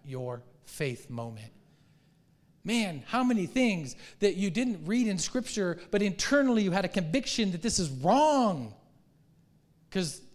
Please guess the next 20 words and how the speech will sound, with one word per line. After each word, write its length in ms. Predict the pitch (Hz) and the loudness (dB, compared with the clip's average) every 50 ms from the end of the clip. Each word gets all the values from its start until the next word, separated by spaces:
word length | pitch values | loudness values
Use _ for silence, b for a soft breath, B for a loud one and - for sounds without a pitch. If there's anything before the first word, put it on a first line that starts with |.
| _ _ _ | _ _ _
the 80 | - 147 | -8 -8
word 640 | 143 147 170 180 180 175 170 165 160 156 143 147 143 - - _ _ - | -2 0 2 2 2 2 2 0 -2 -4 -6 -8 -14 -18 -20 _ _ -14
of 120 | 165 139 | -12 -10
the 60 | 139 139 | -10 -8
law 360 | 139 147 147 147 147 147 143 | -4 -2 0 2 2 2 0
has 160 | 139 139 - | 0 -4 -6
been 220 | - 127 127 123 117 - - | -8 -8 -8 -8 -12 -16 -12
written 400 | 139 139 151 151 - 131 127 135 139 | -8 -8 -8 -8 -8 -10 -10 -10 -10
on 160 | 131 127 127 | -10 -10 -10
your 160 | 120 117 117 | -10 -12 -12
heart 400 | 120 - - - 127 123 123 123 b b b b b b b b _ - | -14 -12 -8 -6 -6 -6 -6 -8 b b b b b b b b _ -8
and 160 | 131 127 131 - | -8 -8 -8 -6
on 280 | 139 127 120 117 120 120 - - | -6 -4 -4 -4 -6 -8 -10 -10
your 320 | 131 123 117 113 113 113 - - - _ _ - | -8 -6 -4 -4 -6 -8 -12 -20 -20 _ _ -2
mind. 520 | 151 170 160 135 120 110 107 101 92 - - _ _ _ _ _ _ _ _ _ _ _ | -2 0 0 -2 -2 -6 -8 -12 -14 -16 -20 _ _ _ _ _ _ _ _ _ _ _
Hebrews 420 | - 190 214 175 185 175 170 160 - | 0 2 2 4 4 2 2 2 0
says 200 | - 175 151 160 | -2 -2 0 -2
it 40 | 160 | -4
really 220 | 156 165 160 160 | -2 -2 -4 -2
good. 300 | 147 170 208 214 180 - | -2 -2 -2 -2 -4 -6